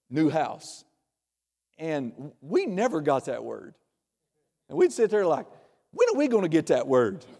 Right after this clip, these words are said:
But it wasn't, he was spiritually accurate.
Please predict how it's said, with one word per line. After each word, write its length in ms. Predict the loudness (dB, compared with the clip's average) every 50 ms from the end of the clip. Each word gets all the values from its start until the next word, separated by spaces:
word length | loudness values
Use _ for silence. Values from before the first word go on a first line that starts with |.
| _ -20 -20 -20 _ _ _ _ _ _ _ _ _ _ _ _ _ _ _ 2
But 160 | 4 4 4
it 80 | 4
wasn't, 500 | 6 8 8 8 8 8 4 0 -2 -4 -8 -18 -20 -10
he 180 | -6 -4 -2
was 160 | -2 -2 -4
spiritually 540 | -6 -8 -4 0 0 0 0 0 -2 -2 -2
accurate. 460 | -2 -2 -4 -8 -8 -8 -10 -10 -10